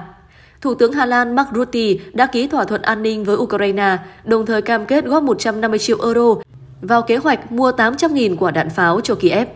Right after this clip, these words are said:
Thủ tướng Hà Lan Mark Rutte đã gặp Tổng thống Ukraine Zelensky trong chuyến thăm bất ngờ tới Kharkiv, thành phố chỉ cách biên giới Nga bốn mươi ki-lô-mét. Ông Mark Rutte trở thành nhà lãnh đạo thứ bảy của phương Tây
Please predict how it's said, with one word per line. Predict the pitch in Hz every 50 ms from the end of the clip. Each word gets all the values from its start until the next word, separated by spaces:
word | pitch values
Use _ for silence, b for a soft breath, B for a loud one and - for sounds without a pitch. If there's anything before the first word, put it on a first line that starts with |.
| - - - - B B B B B B B B
Thủ | 294 285 254
tướng | - 240 254 294
Hà | 311 269
Lan | 247 254 247 254 247 247
Mark | 262 285 285 262
Rutte | 262 262 - 254 240 226 208
đã | 180 180 240
gặp | - 233 196 - -
Tổng | 214 180 165
thống | 165 196 185 196 -
Ukraine | 247 202 214 208 214 220 202 226 226 214
Zelensky | 170 202 196 202 196 - - - 214 208 202 185 175 B B B B
trong | - 320 320 294
chuyến | - 262 233 233
thăm | 262 254 226 220
bất | - - 339
ngờ | 254 240 208 180 165
tới | 180 180
Kharkiv, | 165 - 190 - - 269 370 427 - B B B B B B B
thành | 285 277 269
phố | - - 240 240 254
chỉ | - - 233
cách | - 262 254
biên | 240 233 226 202
giới | 185 202 208
Nga | 202 226 220 214 185
bốn | 160 170 175 180 208 277
mươi | 277 240
ki-lô-mét. | - - 185 170 165 160 180 208 240 - - - b b b b b b b b b
Ông | - 277 277
Mark | 277 302 277
Rutte | 269 294 285 294 269 247 247 240 -
trở | - 247 208 185
thành | 196 233 220 208
nhà | 226 220
lãnh | 196 233 254 254
đạo | 269 214 180
thứ | - 247 285
bảy | 302 294 220 175
của | 165 175 175
phương | 165 226 214 190
Tây | 214 220 208 202 175